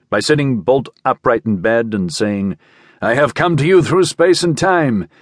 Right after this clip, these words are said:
but not through New Jersey," and then going back to sleep again. Harry was kind of leery of him for the next week or so.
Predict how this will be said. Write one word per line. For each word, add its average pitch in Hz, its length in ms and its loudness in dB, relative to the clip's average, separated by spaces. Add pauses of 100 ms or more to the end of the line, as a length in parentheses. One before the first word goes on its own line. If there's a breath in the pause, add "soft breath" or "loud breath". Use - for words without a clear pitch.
(260 soft breath)
but 87 160 -4
not 156 240 0
through 156 240 0
New 151 180 2
Jersey," 123 720 0 (480)
and 110 140 -2
then 120 180 0
going 107 300 2
back 95 260 0
to 101 120 -6
sleep - 280 -4
again. 60 480 -12 (800)
Harry 165 340 0
was 120 480 -4
kind 107 280 -2
of 85 120 -2
leery 92 460 0
of 76 200 -2
him 76 200 -6
for 92 140 -8
the 95 100 -4
next 95 240 -6
week 147 200 -4
or 76 80 -8
so. 67 340 -12